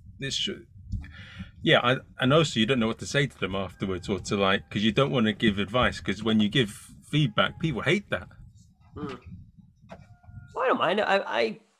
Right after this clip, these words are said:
Speaker 2: there'll be a certain, certain amount of people that are other comedians I know who I trust and,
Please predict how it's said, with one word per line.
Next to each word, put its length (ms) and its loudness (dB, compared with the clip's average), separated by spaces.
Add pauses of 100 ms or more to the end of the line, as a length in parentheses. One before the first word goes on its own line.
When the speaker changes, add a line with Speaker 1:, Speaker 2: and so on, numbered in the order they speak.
(220)
Speaker 2:
there'll 140 -6
be 80 0
a 40 0
certain, 300 0
certain 380 0
amount 140 8
of 60 -4
people 260 0
that 180 -4
are 280 -2 (120)
other 180 6
comedians 400 -2
I 120 0
know 240 -4
who 140 -2
I 60 -2
trust 400 -6
and, 240 -8